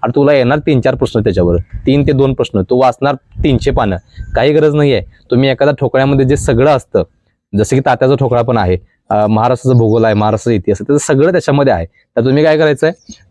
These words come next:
जवळजवळ साडेआठ ते साडेनऊ, एक तास महाराष्ट्राच्या भूगोला दिलेला आहे, एवढी सुद्धा गरज नाही. तुम्ही पाऊण तास जरी वाचला तरी सुद्धा चालतंय. ठोकळ्यातला महाराष्ट्राचा भूगोल पूर्ण व्हायला लय लय तर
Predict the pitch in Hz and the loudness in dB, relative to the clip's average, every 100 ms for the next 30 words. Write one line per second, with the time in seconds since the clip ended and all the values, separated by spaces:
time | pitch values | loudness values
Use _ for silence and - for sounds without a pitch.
0 | 113 139 151 151 156 156 135 147 143 151 | 0 2 2 2 0 0 0 0 0 -4
1 | - 123 131 135 127 151 - 151 147 123 | -2 0 0 0 0 0 -2 -2 0 0
2 | 131 135 135 127 110 113 117 98 95 - | 0 0 2 2 2 2 2 2 0 -4
3 | _ - 120 127 147 143 123 117 107 80 | _ -2 0 2 0 2 2 0 0 0
4 | 120 123 127 131 127 131 131 120 - 117 | 0 0 0 0 0 2 2 0 -2 -2
5 | 113 113 110 - 92 90 85 _ - - | -2 0 -2 0 -2 -2 -6 _ -20 -20
6 | _ - 127 - 139 147 151 160 160 127 | _ -4 -2 0 0 2 2 2 2 0
7 | 123 127 131 135 123 113 131 151 - _ | 0 0 0 2 2 2 0 -2 -8 _
8 | - 139 147 151 113 98 113 113 147 160 | -2 0 2 2 0 2 2 2 2 2
9 | 135 143 | 0 -2